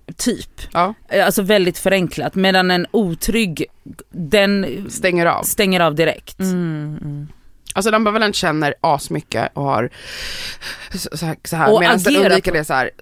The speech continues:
Speaker 2: typ
Speaker 1: känn-
Speaker 2: människor som kanske typ är så här: "Jag blir aldrig kär." Det är såna människor som alltid hittar fel hos människor, till
Speaker 3: Ja.
Speaker 2: exempel. De dejtar efter tredje dejten så bara:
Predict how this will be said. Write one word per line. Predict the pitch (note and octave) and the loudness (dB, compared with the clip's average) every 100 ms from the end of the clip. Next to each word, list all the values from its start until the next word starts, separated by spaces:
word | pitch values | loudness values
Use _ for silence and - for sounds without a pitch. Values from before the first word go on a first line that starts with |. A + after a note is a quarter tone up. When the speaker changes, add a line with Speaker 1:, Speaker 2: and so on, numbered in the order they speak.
| - | -12
Speaker 2:
typ | |
Speaker 1:
känn- | - - A#3 G#3 | -4 2 2 4
Speaker 2:
människor | G3+ F#3+ E3+ F3 | 2 2 0 0
som | E3+ | 0
kanske | D#3+ E3 D#3 | 0 -2 -2
typ | D3 C#3 | -2 -2
är | B2+ | -2
så | C#3+ D3 | -4 -2
här: | C3+ A#2+ - | -4 -4 -10
"Jag | - D#3+ | -6 0
blir | E3 | 2
aldrig | D3+ C#3 | 0 0
kär." | - C#3+ C2 E3 | 0 0 0 0
Det | |
är | G3 | 2
såna | G3+ F#3 | 2 2
människor | E3+ E3 | 2 0
som | D#3+ E3 | -2 0
alltid | E3+ D#3 E3 | 0 0 -4
hittar | D3+ D3 | -4 -6
fel | - F#3 A#2+ A2 | -4 -2 -2 -4
hos | B2+ | -6
människor, | B2+ C2+ - - | -6 -8 -8 -6
till | E3+ | -4
Speaker 3:
Ja. | E3 | -4
Speaker 2:
exempel. | D#3+ G2 - C#3+ | -4 -4 -4 0
De | E3 E3 | 0 4
dejtar | E3+ D#3 E3 | 2 2 0
efter | D3+ D3 | 0 -4
tredje | - D#3 D3 | -2 -2 0
dejten | D3 C#3+ - | 0 -2 -2
så | C#3 | -8
bara: | C#3 C#3 | -4 -4